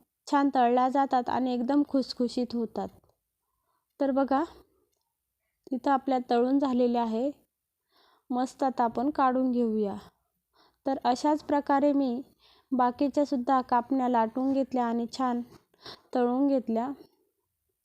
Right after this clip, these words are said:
तर बघा, छान अशा आपल्या तयार झालेल्या आहे. तर दीड वाटी मैद्यामध्ये भरपूर अशा कापण्या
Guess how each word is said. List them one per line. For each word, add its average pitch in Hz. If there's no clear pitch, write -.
तर 269
बघा, 247
छान 277
अशा 277
आपल्या 247
तयार 247
झालेल्या 254
आहे. 226
तर 226
दीड 254
वाटी 285
मैद्यामध्ये 254
भरपूर 240
अशा 269
कापण्या 233